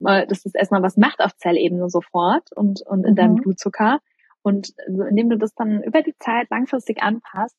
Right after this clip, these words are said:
Speaker 1: und hier sind wir wieder bei den Eingangsdiskussionen, wir wollten ja eine langfristige Verhaltensänderung. Wir wollten ja wirklich ein gesundheitsförderndes Verhalten durch diesen Marker erzielen. Das sehen wir total. Also du
Speaker 2: Mhm.
Speaker 1: siehst wirklich, dass dann du einen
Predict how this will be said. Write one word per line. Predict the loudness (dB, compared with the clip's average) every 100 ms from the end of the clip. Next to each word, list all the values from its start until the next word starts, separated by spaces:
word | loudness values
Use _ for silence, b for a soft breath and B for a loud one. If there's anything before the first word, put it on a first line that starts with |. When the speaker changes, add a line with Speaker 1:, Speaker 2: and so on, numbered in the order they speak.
| -12
Speaker 1:
und | -8
hier | -4
sind | -2
wir | -4 -4
wieder | -6
bei | -4 -4 -6 _ _ -10
den | -8
Eingangsdiskussionen, | -6 -4 -2 -4 -8 _ -8 -4 -2 0 0 0
wir | 0
wollten | -2 -2
ja |
eine | -2 -2
langfristige | 0 0 -2 -6 -6 -6
Verhaltensänderung. | -6 -6 -6 -6 -10 -10 -10 -8 -8 -10 _ _ _ -6
Wir | -2
wollten | 2
ja |
wirklich | 2 4 2
ein | 0
gesundheitsförderndes | 0 0 0 -2 -2 -2 -2 -4
Verhalten | -4 -2 -2 -2 -4 -4 -6 _ _ _
durch | -6
diesen | -4 -2
Marker | -2 -4 -6
erzielen. | -8 -2 0 0
Das | 0
sehen | 4 6 4
wir | 2
total. | -6 -6 -2 -2 -2 _ _ _ -6
Also | -2 -2 -2
du | 0
Speaker 2:
Mhm. | 2
Speaker 1:
siehst | 2 4
wirklich, | 4 2 -2
dass | -2 -2
dann | 0 0 -2 -10 -10
du | -8
einen | -8